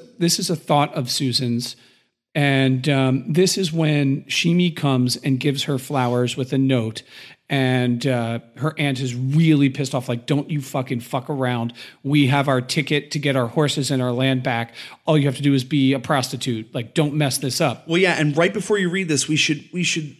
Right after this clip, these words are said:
Speaker 2: uh, also say that, that Roland, Cuthbert, and Elaine have aliases. So Roland is known as Will Dearborn.
Speaker 1: Mm-hmm.
Speaker 2: And so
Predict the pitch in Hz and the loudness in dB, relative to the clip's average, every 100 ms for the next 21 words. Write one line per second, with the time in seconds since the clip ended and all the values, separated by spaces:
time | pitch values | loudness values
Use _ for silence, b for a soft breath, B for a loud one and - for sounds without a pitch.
0 | _ - - _ 190 214 170 - 180 147 | _ -16 -16 _ 2 2 0 0 2 2
1 | 131 131 143 127 - 147 208 233 202 175 | 0 -2 -4 -6 -6 2 4 4 2 0
2 | 190 180 156 143 135 139 139 127 131 131 | -2 0 2 2 2 2 2 2 0 -2
3 | 131 123 127 135 131 156 151 - - _ | -2 -2 0 -2 -2 -4 -6 -10 -16 _
4 | _ _ _ _ - - 160 151 - 147 | _ _ _ _ -2 2 2 0 -6 2
5 | 156 170 160 135 131 151 143 131 127 143 | 4 4 2 0 0 2 2 0 2 2
6 | 139 135 147 147 165 180 - _ 139 127 | 2 0 0 0 -4 -6 -10 _ -6 -2
7 | 135 131 147 160 - 170 147 143 139 135 | -2 0 2 2 2 2 4 4 4 2
8 | 131 | -2